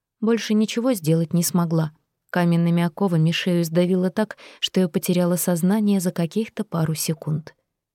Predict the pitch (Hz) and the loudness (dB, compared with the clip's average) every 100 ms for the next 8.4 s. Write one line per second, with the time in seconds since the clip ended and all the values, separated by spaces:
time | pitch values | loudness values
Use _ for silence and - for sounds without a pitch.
0 | _ _ _ _ _ _ 170 - 247 285 | _ _ _ _ _ _ -4 0 0 0
1 | 269 - - 165 151 160 160 _ _ _ | -2 -4 0 2 2 0 -8 _ _ _
2 | - - 220 240 226 147 151 165 - 170 | -6 0 2 2 2 2 2 2 0 -2
3 | 156 170 185 180 151 - _ _ _ _ | 0 0 0 0 -2 -4 _ _ _ _
4 | _ 214 175 160 - 165 175 180 - - | _ 0 0 -2 -6 -6 -6 -8 -12 -16
5 | _ - _ - 202 254 175 175 175 175 | _ -20 _ -8 -2 0 0 2 2 2
6 | 202 156 - - _ _ - 180 208 208 | 2 0 -8 -18 _ _ -4 -2 -2 -2
7 | 196 180 202 196 196 - 185 185 180 - | -2 2 0 2 -2 0 0 2 0 -2
8 | - 175 - | -2 -2 -2